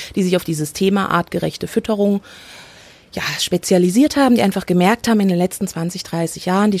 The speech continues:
Wohlstandserkrankungen nehmen zu bei den Pferden. Ne? Es gibt immer Themen, die einfach mehr werden, die häufiger sind und haben dann daraufhin gesagt, wir entwickeln da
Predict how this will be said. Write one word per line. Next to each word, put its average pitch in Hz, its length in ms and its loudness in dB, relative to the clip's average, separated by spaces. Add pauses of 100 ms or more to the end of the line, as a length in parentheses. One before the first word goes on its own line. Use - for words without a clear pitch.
Wohlstandserkrankungen 175 920 0
nehmen 156 200 -2
zu 247 160 2
bei 240 140 2
den 226 180 2
Pferden. 208 460 2
Ne? 185 160 0
Es 185 100 -8
gibt - 220 -8
immer 175 340 -2
Themen, 180 460 0 (380)
die - 100 -2
einfach 170 260 -6
mehr 208 240 2
werden, 220 400 0 (420)
die 175 100 -4
häufiger 202 520 0 (420)
sind 202 340 2
und 180 200 -4
haben 175 160 -2
dann 170 160 -2
daraufhin 175 480 -2
gesagt, 170 380 -6
wir 175 100 -4
entwickeln 208 540 0
da 196 280 0